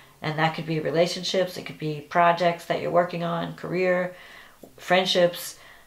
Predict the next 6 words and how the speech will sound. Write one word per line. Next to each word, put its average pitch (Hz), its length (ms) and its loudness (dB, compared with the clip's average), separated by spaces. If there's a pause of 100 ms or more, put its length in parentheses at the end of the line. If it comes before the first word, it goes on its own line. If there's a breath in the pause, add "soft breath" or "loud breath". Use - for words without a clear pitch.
(260 loud breath)
Um, 156 280 0
cut 214 220 2
away 196 280 6
whatever 170 380 2
is 151 220 -4
non-essential 160 920 -2